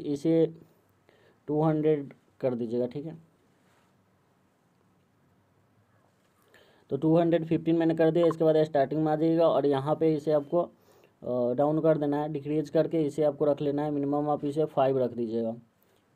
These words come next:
ठीक है, यहाँ पे देख सकते हैं फ़ाइव रख दीजिएगा। इसके बाद guys नीचे आइएगा तो यहाँ पे phase का option दिखेगा, Phase पे click कीजिएगा और इसे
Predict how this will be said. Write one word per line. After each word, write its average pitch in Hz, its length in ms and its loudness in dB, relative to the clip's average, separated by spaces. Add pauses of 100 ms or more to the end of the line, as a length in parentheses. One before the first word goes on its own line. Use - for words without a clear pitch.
ठीक 143 200 -6
है, 156 60 0
यहाँ 143 180 -4
पे 151 80 -4
देख 147 140 -2
सकते 151 120 -4
हैं 151 80 -4
फ़ाइव 143 240 2
रख 139 120 2
दीजिएगा। 143 360 -2 (560)
इसके 143 220 0
बाद 170 200 4
guys 175 200 4
नीचे 165 300 2
आइएगा 175 360 4 (220)
तो 143 60 -2
यहाँ 147 200 2
पे 165 140 -2
phase 156 320 0
का 175 120 2
option 165 260 2
दिखेगा, 165 260 0
Phase 151 260 0
पे 170 140 -2
click 165 200 0
कीजिएगा 165 280 2
और 156 140 4
इसे 175 240 0